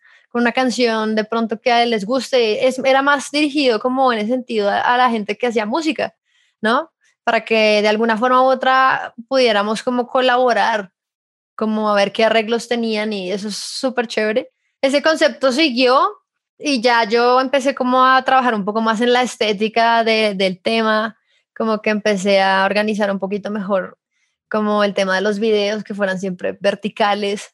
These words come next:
para el celular, para que se pudiera ver bien por el celular. Y bueno, el tema de la calidad de audio, de pronto una, eh, uno que otro pillamen también colaborar ya directamente con otro artista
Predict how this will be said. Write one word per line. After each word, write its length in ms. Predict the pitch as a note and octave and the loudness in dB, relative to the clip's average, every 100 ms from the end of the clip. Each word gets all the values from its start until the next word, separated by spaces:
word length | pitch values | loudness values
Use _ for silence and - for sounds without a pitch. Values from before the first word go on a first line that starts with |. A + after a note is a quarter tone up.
| - | -4
para 380 | G#3 G3+ G3 F#3+ | -2 -2 -4 -6
el 80 | |
celular, 480 | F#3+ F#3+ F#3 F3 - | -6 -6 0 0 -2
para 140 | G#3+ G#3+ | -6 -8
que 100 | F#3+ | -8
se 80 | |
pudiera 260 | F#3 F#3 F3+ | -6 -2 0
ver 160 | E3+ F#3+ | 0 -2
bien 260 | G3 G3 | -8 -10
por 220 | G#3+ G3+ | -10 -10
el 220 | G3 - G3+ | -8 -6 -6
celular. 520 | G3+ F#3 G#3 A3+ - _ _ _ _ _ _ _ _ - | -6 -4 -2 -2 -6 _ _ _ _ _ _ _ _ -8
Y 600 | G#3+ G3+ G3 F#3+ F#3 F#3 | -2 0 0 -2 -4 -2
bueno, 280 | F#3+ A3+ F#3 | 0 0 -2
el 120 | F#3+ | -2
tema 280 | G3 F#3 F#3 | -2 0 2
de 60 | |
la 100 | G3 | 0
calidad 600 | G3 G#3 G#3 G#3 G3 G3 | 0 -2 2 4 4 4
de 140 | G3 F#3+ | 2 2
audio, 240 | F#3+ G3+ | 2 0
de 80 | G#3 | -2
pronto 400 | G#3 G3+ G3+ G3+ | -2 -4 -4 -4
una, 720 | G3+ G#3 G#3 G3+ G3+ G3+ G#3 - | -4 -2 2 4 4 2 -2 -14
eh, 280 | - G#3+ G3+ G#3+ | -6 -2 -2 -2
uno 200 | G#3+ G#3+ | -2 0
que 160 | B3 | 2
otro 260 | A#3 A3+ G3+ | 2 0 -4
pillamen 400 | A#3 G#3+ G#3 G#3 | 0 0 0 -2
también 240 | A3+ A3+ | -2 -2
colaborar 500 | G3 G#3 G#3+ A3+ G#3 | -2 0 2 2 2
ya 160 | F3+ F#3+ | 0 0
directamente 720 | A3+ A#3+ A3 - A3+ A3 A3 | 2 0 -2 -4 -2 0 0
con 160 | A#3+ A#3 | 0 -2
otro 280 | G#3 G3 F#3+ | -2 0 2
artista 720 | G3+ - A3+ F#3 A#3 C4+ | 0 0 -4 0 0 0